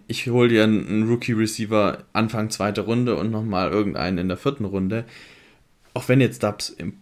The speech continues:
Prinzip echt gut aussieht, aber, ähm, ja,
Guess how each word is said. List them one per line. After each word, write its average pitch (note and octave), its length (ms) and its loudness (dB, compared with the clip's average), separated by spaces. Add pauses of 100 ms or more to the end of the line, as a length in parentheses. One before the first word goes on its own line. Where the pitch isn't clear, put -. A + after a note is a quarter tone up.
(120)
Prinzip G#2+ 380 -4
echt - 220 -4
gut D3+ 200 -2
aussieht, A2 640 -4
aber, G2+ 600 -6 (100)
ähm, G2 640 -4 (440)
ja, G#2 320 -10